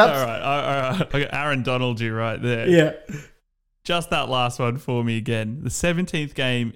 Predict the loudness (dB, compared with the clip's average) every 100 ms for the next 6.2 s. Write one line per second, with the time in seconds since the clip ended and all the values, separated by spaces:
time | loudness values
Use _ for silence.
0 | -6 -4 -4 -4 -8 -10 -8 -2 0 2
1 | 2 0 0 -2 -2 -2 -4 -4 -6 -4
2 | -6 -8 -10 -8 -8 -8 -10 -10 -12 -12
3 | -10 -12 -12 -14 -16 -16 -20 -20 _ _
4 | _ _ -10 -6 -4 -2 0 0 -2 -10
5 | -8 -4 2 4 4 2 -2 0 -2 -4
6 | -8